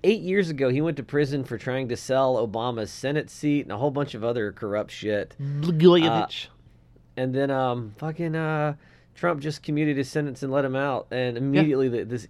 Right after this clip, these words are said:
Speaker 1: asshole comes out and is like, "I was a political prisoner." And I'm like, "No, you were an asshole and you went to jail." Like,
Speaker 2: He's trying to pretend like he's Nelson Mandela.
Speaker 1: Yeah, yeah, yeah. I'm Nelson Mandela. Nelson Mandela never sold a Senate seat.
Speaker 2: Yeah.
Speaker 1: Um,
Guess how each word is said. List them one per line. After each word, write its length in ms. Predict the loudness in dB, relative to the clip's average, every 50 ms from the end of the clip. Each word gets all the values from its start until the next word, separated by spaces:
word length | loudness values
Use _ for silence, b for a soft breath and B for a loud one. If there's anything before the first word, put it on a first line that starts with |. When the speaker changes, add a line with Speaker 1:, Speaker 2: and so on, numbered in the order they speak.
| -6
Speaker 1:
asshole 460 | -2 -2 0 -2 -2 -2 -2 -2 -2 -2
comes 300 | -2 -4 -4 -4 -2 -2
out 360 | 0 2 2 2 0 -2 -6 b b b b b b b b
and 100 | -4 -4
is 140 | -4 -2 0
like, 260 | 0 2 2 0 0
"I 140 | 2 2 4
was 160 | 4 4 4
a 80 | 2 2
political 500 | 2 2 2 4 4 4 2 2 0 0
prisoner." 680 | 2 4 4 4 4 4 0 -2 -2 -2 -2 -2 -4 -6
And 100 | -6 -8
I'm 120 | -6 -6
like, 240 | -6 -6 -6 -8 -8
"No, 400 | -8 -6 -4 -4 -2 -4 -4 -6
you 180 | -8 -8 -8 -8
were 140 | -8 -8
an 80 | -8 -8
asshole 720 | -8 -6 -6 -6 -8 -6 -6 -4 -4 -4 -4 -6 -8 -10 -10
and 160 | -10 -10 -8 -8
you 100 | -8 -6
went 180 | -6 -8 -8
to 80 | -8 -12
jail." 220 | -10 -8 -8 -8 -8
Like, 280 | -6 -6 -6 -6 -8 -12 -18 _ -2
Speaker 2:
He's 220 | 0 2 2 2 6
trying 180 | 6 6 6
to 60 | 6 4
pretend 300 | 2 4 4 4 4 4
like 120 | 4 2 0
he's 160 | -2 -2 2
Nelson 340 | 4 4 4 4 2 0 0
Mandela. 600 | 0 0 0 2 2 2 2 2 2 0 -2 -4 -6 -10 -8
Speaker 1:
Yeah, 200 | 2 6 6 8
yeah, 140 | 8 8 8
yeah. 240 | 8 8 8 8 6
I'm 100 | 6 6
Nelson 280 | 6 4 4 4 2 2
Mandela. 280 | 2 4 4 4 4 4
Nelson 260 | 2 2 2 2 2
Mandela 280 | 2 4 4 4 4 4
never 160 | 4 2 0
sold 240 | -2 0 0 0 0
a 40 | 0
Senate 400 | -2 -4 -4 -2 -2 -2 -2 -6
seat. 320 | -8 -8 -6 -6 -6 -6 -10 B B B B B B B B -2
Speaker 2:
Yeah. 240 | 2 4 4 4
Speaker 1:
Um, 180 | 4 2 -2 -6